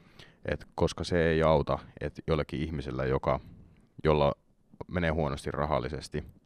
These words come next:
niin et sille vaan annetaan lisää rahaa pankkitilille. Vähän sama asia kuin, tota, toi, tai siinä kohtaa just, että mietitään, että on tällaisia addikteja,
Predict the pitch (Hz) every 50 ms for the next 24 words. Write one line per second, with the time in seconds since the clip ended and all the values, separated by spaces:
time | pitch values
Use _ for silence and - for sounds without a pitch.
0 | - - - - - - - - - - 76 76 67 - - 78 - - 80 73
1 | 73 71 71 78 78 76 73 67 - 76 76 71 69 65 - - 65 65 67 67
2 | - - - 76 73 69 - 64 58 - - - 82 - - 67 - - - -
3 | - - - - 82 - - 69 69 76 85 87 - - - - _ - - -
4 | - - - - - - - - 92 110 117 117 110 107 104 95 87 82 - 78
5 | 76 76 - 71 67 - - - - - _ _ - - - - - - _ _
6 | - 78 73 - - 71 67 71 71 73 76 - - 80 73 73 73 73 76 78
7 | - - - _ - - - - - _ _ _ _ _ - - - - - -
8 | - - _ _ _ _ - _ _ _ _ _ - - - - - - - -
9 | 87 87 101 104 92 92 82 - 90 85 92 87 - 92 80 - - 90 98 95
10 | 92 80 78 82 82 76 85 92 98 90 80 73 69 69 71 76 62 69 76 78
11 | 78 67 - 57 55 64 -